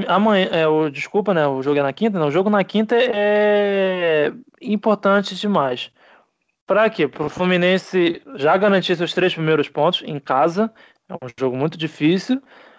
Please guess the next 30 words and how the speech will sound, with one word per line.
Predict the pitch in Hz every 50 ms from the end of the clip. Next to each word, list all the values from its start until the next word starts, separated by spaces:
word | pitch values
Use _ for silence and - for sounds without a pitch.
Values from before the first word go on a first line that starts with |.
| _ _ _ -
mas | - 147 147 151 156 143 - -
a | - - 151
con-, | - 185 - -
se | - - - 262 277
vencer | 254 226 180 - 208
o | 190
River | 175 185 160 156
Plate, | 147 196 208 214 -
a | 185
confiança | - 175 180 - - 165 180 185 185 - 156
vai | 180 175
lá | 139 143 180
no | 233 269
céu. | - - 262 240 220 190 156 135 123 - - _
Eu | - 139
não | 131 139
vou | 131 156 156
falar, | 156 180 165 160 165 165 160 156
é, | 147 143 139
como | - - 156 165 165
o |
Luxemburgo | 160 160 156 - 160 143 143 156 156 156 143 127
fala | - - 147 151 156 151
de | 147 139
outra | 156 151 151 139
forma, | - - 185 208 226 226 226 208
mas | 208 208 202 196 185 165
o | 175 175 151
torcedor | - 180 180 - 190 175 160 151 - 175 180 170 165
que | - 175 170 151 135